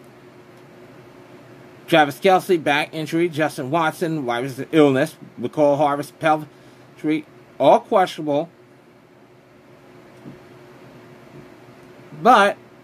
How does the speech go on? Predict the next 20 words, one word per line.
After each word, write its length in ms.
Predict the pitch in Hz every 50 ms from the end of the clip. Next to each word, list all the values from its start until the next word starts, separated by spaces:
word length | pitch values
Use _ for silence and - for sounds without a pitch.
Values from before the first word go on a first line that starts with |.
| - - - - - - - - _ _ -
let's 200 | 147 170 180 175
see 180 | - - 196 170
how 320 | 151 170 170 170 165 - - - -
they 160 | 165 160 156
play 320 | - - - 151 147 151 175
out. 280 | 190 175 151 117 - - _ _ - - - - - - - - - _ - - _ - - - - - - - - - - - - - - - - - - - - - - - - - - - - - - - - - -
The 60 | - 117
Beng-, 520 | - - 160 165 170 165 156 139 123 131
meanwhile, 420 | 139 147 151 147 139 139 131 135 135
the 60 | 117
Bengals, 760 | 98 98 107 151 165 170 165 156 147 143 139 131 120 - - - - - - - - - - - - - - - - - - - - - - - - - - - -
two 260 | - 294 339 370 339
ti-, 280 | - 277 233 220 - - - -
two 380 | - 220 302 359 381 381 330 -
offensive 480 | 214 233 214 - 269 262 - 254 214
linemen 440 | 208 214 220 220 220 220 226 220 214 - - - - - - - - - - -
are 160 | 151 160 - - -
out 280 | 165 - - - - - - - -
as 180 | 143 135 - 131
well. 240 | 127 147 147 -